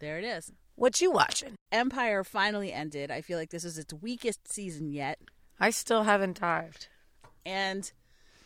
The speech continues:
Speaker 1: you know, a lot of interesting things happened in the finale. I'm not gonna spoiler it. But, you know, I've been railing all this time about Rumor Willis being in there for no reason.
Speaker 2: Yeah.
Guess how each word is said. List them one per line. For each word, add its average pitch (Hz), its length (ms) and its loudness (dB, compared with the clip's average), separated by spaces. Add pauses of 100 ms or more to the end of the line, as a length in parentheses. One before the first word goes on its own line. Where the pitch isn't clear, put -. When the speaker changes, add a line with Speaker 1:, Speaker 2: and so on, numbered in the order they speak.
(280)
Speaker 1:
you 262 120 -2
know, 269 200 2
a 277 40 2
lot 330 200 2
of 330 80 -2
interesting 262 460 -4
things 196 280 -6
happened 175 340 -4
in 160 60 -6
the 160 80 -6
finale. 143 500 -6
I'm 143 100 -6
not 156 180 -6
gonna 165 200 -6
spoiler 151 440 -6
it. 135 140 -4 (500)
But, 185 240 2 (960)
you 220 180 -4
know, 269 140 -4
I've 247 160 2
been 202 180 -2
railing 185 380 0
all 175 200 -2
this 175 160 -4
time 165 360 -4
about 151 340 -4
Rumor 170 300 -4
Willis 151 420 -4
being 147 260 -6
in 143 80 -4
there 123 160 -6
for 151 140 -10
no 135 120 -8
reason. 117 520 -8
Speaker 2:
Yeah. 165 260 -2